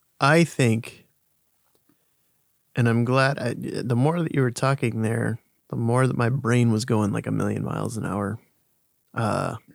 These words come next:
I think there's two things that actually could be happening that we haven't even really talked about yet. You said a great point, that there is not a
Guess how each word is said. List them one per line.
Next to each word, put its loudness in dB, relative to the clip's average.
I 6
think 4
there's 4
two 0
things 2
that 2
actually 2
could 2
be 6
happening 4
that 0
we 4
haven't 2
even 2
really 0
talked -4
about -6
yet. -2
You 4
said 6
a 4
great 0
point, 0
that -2
there 4
is 4
not 2
a 4